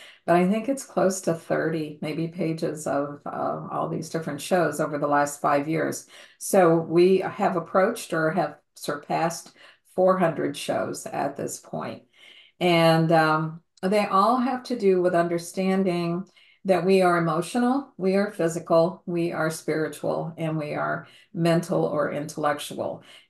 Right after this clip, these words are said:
And I hope people are learning something right up until the day they die.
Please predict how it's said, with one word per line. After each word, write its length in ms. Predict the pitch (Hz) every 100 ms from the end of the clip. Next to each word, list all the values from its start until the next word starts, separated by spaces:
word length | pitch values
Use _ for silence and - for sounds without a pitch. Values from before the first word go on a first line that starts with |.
| _
And 380 | 175 165 165 165
I 220 | 175 196
hope 280 | 220 196 -
people 300 | 185 170 160
are 160 | 156
learning 380 | 156 160 165 165
something 500 | 160 160 160 151 151
right 260 | 165 202 247
up 140 | 240
until 320 | 175 165 165
the 80 | 165
day 240 | 160 151
they 180 | 151 139
die. 460 | 139 147 139 180